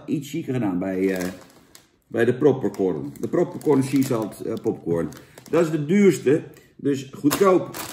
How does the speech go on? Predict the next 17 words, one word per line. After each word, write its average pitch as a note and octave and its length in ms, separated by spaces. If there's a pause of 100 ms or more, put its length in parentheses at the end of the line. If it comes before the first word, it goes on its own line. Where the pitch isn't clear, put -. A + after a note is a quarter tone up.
(120)
eh, A#2+ 300
middensegment C3+ 800 (260)
en A#2+ 120
de A2 120
duurste. D#3+ 460 (500)
En C3+ 320
waar C3+ 200
het - 100
eigenlijk D3+ 340
allemaal A2+ 240
op G#2+ 80
neerkomt, D#3+ 480
is D#3 160
dat D#3 160
het D3+ 180
gewoon D3 220
allemaal, D3 760